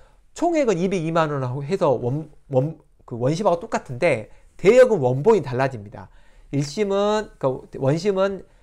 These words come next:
원금이 이백만 원이고 이자가 이만 원 남아있는 상태였는데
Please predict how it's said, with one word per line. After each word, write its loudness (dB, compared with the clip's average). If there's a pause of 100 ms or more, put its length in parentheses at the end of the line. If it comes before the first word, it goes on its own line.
(260)
원금이 0
이백만 0
원이고 -4
이자가 2
이만 0
원 -2
남아있는 -4
상태였는데 -8